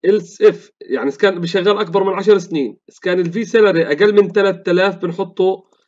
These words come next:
خمسة وعشرين في المية. غير هيك كلهم بنحط لهم خمستاش في المية. هذا هو السؤال اللي احنا حكيناه هنا.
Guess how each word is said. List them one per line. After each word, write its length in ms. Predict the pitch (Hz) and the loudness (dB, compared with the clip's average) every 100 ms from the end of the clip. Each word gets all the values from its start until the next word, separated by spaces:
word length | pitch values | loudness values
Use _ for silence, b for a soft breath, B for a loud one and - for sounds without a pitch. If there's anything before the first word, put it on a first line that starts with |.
| _ _ _ | _ _ _
خمسة 260 | 170 175 | -6 -4
وعشرين 260 | 170 180 180 | -2 0 0
في 60 | |
المية. 200 | 160 143 | 0 0
غير 320 | 123 143 247 233 | 0 0 2 4
هيك 300 | 226 262 - | 2 0 -2
كلهم 260 | 254 220 | 0 0
بنحط 320 | 190 180 196 | 0 -6 0
لهم 340 | 214 202 208 220 _ _ _ | 2 4 2 0 _ _ _
خمستاش 760 | - 165 170 - 175 185 170 - _ _ | -8 -6 -6 -6 -4 -4 -8 -14 _ _
في 100 | _ | _
المية. 360 | 131 113 95 87 _ _ _ _ - | -6 -6 -8 -12 _ _ _ _ -8
هذا 200 | 190 180 | -4 -2
هو 200 | 180 180 | 0 0
السؤال 380 | 170 170 165 196 | -2 -4 -4 -2
اللي 180 | 165 175 | -2 -4
احنا 300 | 160 160 175 _ _ | -4 -6 -8 _ _
حكيناه 460 | _ 143 151 151 143 | _ -12 -6 -4 -4
هنا. 260 | 110 90 | -6 -14